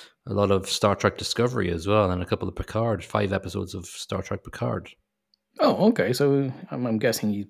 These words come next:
Speaker 2: reasonably okay at direction. That, hmm.
Speaker 1: Yeah, well, that's, that's recently. There was, this movie was, what, tw-, ten years ago?
Speaker 2: Might have been
Speaker 1: Picard's
Speaker 2: one of his first little, um, solo endeavors out by himself.
Speaker 1: Yeah,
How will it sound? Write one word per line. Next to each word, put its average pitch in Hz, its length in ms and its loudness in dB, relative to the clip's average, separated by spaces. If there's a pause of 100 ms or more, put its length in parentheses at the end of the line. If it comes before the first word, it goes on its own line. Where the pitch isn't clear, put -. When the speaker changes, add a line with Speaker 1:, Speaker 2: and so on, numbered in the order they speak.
Speaker 2:
reasonably 120 720 2
okay 110 300 4
at 107 60 0
direction. 120 640 2
That, 110 200 -6 (440)
hmm. - 160 2 (1080)
Speaker 1:
Yeah, 113 260 10
well, 98 180 8
that's, - 300 4
that's 95 200 2
recently. 92 420 0
There 85 80 0
was, 87 160 -2
this 90 180 -4
movie 85 280 -4
was, - 360 -8
what, 80 260 -10
tw-, - 140 -12
ten 82 320 -4
years 80 220 -8
ago? 78 280 -10 (380)
Speaker 2:
Might 135 140 6
have 117 100 4
been 117 140 4
Speaker 1:
Picard's - 160 -4 (160)
Speaker 2:
one 135 160 4
of 110 80 0
his 110 120 0
first - 360 0
little, 104 560 0
um, 98 420 -10
solo 107 320 0
endeavors 104 640 0
out 104 140 -8
by 107 100 -4
himself. 104 460 -6 (720)
Speaker 1:
Yeah, 87 380 -4